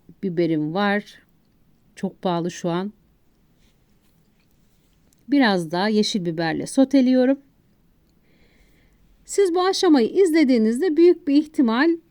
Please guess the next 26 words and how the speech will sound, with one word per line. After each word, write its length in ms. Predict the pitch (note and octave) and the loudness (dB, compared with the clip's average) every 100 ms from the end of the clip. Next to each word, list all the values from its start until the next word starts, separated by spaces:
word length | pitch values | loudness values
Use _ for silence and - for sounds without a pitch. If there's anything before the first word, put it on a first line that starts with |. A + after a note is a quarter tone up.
| _ _ _ _ _ D#4+ | _ _ _ _ _ -10
"İki 180 | D#4 | -8
tane 280 | D#4 D4 C4 | -2 2 4
de 40 | C4+ | 4
yumurta 500 | C4+ C4 C4 C#4+ - | 4 4 2 -2 0
kırsan 400 | C4+ - C4 C4 | -4 -2 -2 0
keşke." 440 | A#3+ G#3+ - F3 | 0 -2 -4 -4
diye 220 | A3 B3 G#3 C4 | 0 -2 -2 -4
bir 160 | A3+ | -2
cümle 460 | F3+ E3+ F#3+ A#3+ - _ _ _ _ - | -2 -4 -2 -4 -6 _ _ _ _ -4
yorumlara 580 | G#3 A3+ G3 D#3+ F#3+ B3+ | 0 2 2 0 0 -2
gelir. 500 | F3 D#3+ G3 C#4+ - _ _ _ _ _ - | 0 0 0 -2 -6 _ _ _ _ _ -14
Ben 360 | A3 B3+ D#4 D4+ | -6 -2 -2 -2
yumurtalı 520 | A3+ B3 C#4 C#4 C4 G#3+ | 0 4 4 4 0 2
hazırlamadım. 680 | B3+ A#3 C4 C4 G#3 C4+ | 0 2 2 2 2 0
Siz 220 | G4 C#4 A#3 | -2 -2 0
dilerseniz 500 | B3+ C4+ C4 A3 G3 | 0 0 0 -2 0
yumurta 380 | G#3+ G3 - - | -2 -2 -6 -4
ekleyebilirsiniz. 1120 | B3+ A3 F#3+ D4 B3 A3 G#3+ - F#3+ E4 E4+ _ _ _ _ _ _ _ _ _ _ - | -4 -4 -2 0 0 -2 -4 -4 -2 -2 -2 _ _ _ _ _ _ _ _ _ _ 2
Yumurta 380 | D4 D4+ D#4 | 4 4 2
çok 340 | D#4 D#4 D4+ - | 0 0 0 0
tercih 420 | C4+ C4 A#3+ C4 | 2 2 2 0
etmiyor 400 | C4+ A3 G#3 A#3 | 0 -2 -2 -2
oğlum. 420 | A3+ A3 B3 E4 - _ _ _ _ _ - | -2 0 0 -2 -6 _ _ _ _ _ -10
O 120 | A3 | -4
yüzden 320 | G#3 F3 F3+ | -4 -4 -4
eklemedim. 640 | G#3 A#3 G#3+ F#3 G#3+ D#4+ | -4 -4 -4 -4 -4 -6